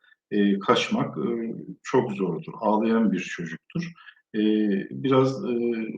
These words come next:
zorlar aileleri ve diğer çocukları. Yolda bir, e, Türk subayıyla karşılaşırlar. E, tabii onun atlı olduğu için, e, e, der ki, "Siz bu ağlayan çocuğu bana verin,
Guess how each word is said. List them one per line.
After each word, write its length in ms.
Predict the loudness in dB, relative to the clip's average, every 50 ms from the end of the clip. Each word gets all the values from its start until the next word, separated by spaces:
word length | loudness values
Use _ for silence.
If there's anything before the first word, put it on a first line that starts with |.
| -10 -12 -14 -16 -20 _ _ _ _ -6
zorlar 840 | -4 -2 2 6 8 8 10 10 10 10 10 8 6 0 -4 -8 -14 _ _ _ _ _ _
aileleri 540 | -4 -2 0 0 0 0 0 0 0 0 0
ve 180 | -2 -2 2 4
diğer 220 | 8 8 8 8
çocukları. 680 | 4 0 -2 -4 -4 -4 -4 -2 0 0 0 0 -2 -4 -10 -16 -20 -20 _ _ 6
Yolda 300 | 6 6 8 8 8 8
bir, 240 | 8 4 4 0 -2 -4
e, 140 | -4 -4
Türk 180 | -2 -4 -4 -4
subayıyla 540 | -4 -2 6 8 10 10 10 8 6 4 4
karşılaşırlar. 920 | 2 0 0 -2 -2 -4 -4 -4 -4 -4 -4 -2 0 2 2 2 0 -2 -8 -14 -20 -20 -20 _ _ -2
E, 360 | 0 0 2 0 0 0 -2 -4 -6 -6 -8 -8 -8 -10 -12 -16 _ 0 2
tabii 220 | 2 4 4 4
onun 420 | 4 2 0 0 -2 -2 -4 -4 0
atlı 300 | 0 0 0 2 2 4
olduğu 340 | 4 4 4 4 4 4 2
için, 440 | 4 2 0 0 0 -2 -2 -4 -6
e, 360 | -6 -6 -4 -4 -4 -4 -8 -12 _ _ _ _ -20 -20 _ _ -2 0
e, 180 | 0 2 2
der 180 | 2 2 2 2
ki, 300 | 2 2 2 2 0 -4 -8
"Siz 300 | -6 -4 -4 -2 0 0
bu 140 | 2 2 2
ağlayan 280 | 4 4 4 2 2
çocuğu 380 | 2 0 -2 0 2 2 4 6
bana 240 | 6 6 6 6 4
verin, 300 | 4 2 0 -4 -8